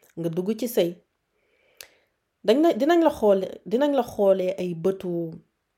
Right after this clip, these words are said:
euh, da nga soxor. Nekkoo jeeg bu yaatu, nekkoo jeeg bu baax. Ndax encore une fois, Sénégal, boo bokkul ci mouvement bi rek, da ngay nekk ku bizarre. Jeeg ji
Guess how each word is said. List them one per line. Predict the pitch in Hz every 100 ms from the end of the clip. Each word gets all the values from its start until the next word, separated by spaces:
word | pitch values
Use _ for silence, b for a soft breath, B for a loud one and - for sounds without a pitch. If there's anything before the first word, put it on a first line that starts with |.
| _ _ _ _ _ _ _ _ -
euh, | 160 160 160
da | 185
nga | 202
soxor. | 202 - 160 - _ _ _ _ _ -
Nekkoo | 175 175 - 170 160 -
jeeg | 170 160
bu | 160
yaatu, | 170 170 160 165 - _ _ _ _ _ _ _
nekkoo | 175 180 185 180 165
jeeg | 170 160
bu | 160
baax. | 151 147 165 - - _ _ _ _ _ _ _ _ _ _ _ _ -
Ndax | 185 -
encore | 233 254 240
une | 208
fois, | 175 - 165 175
Sénégal, | 185 180 170 170 165 160
boo | - 165
bokkul | 160 190 196 240
ci | 233
mouvement | 220 208 196 180 170
bi | 160
rek, | 156 156 _ _ _ _ _ _ _
da | 165
ngay | 170 170
nekk | 170 165
ku | -
bizarre. | 160 170 160 147 - _ _ _ _ _ _ b b b b
Jeeg | 156 190 208
ji | 185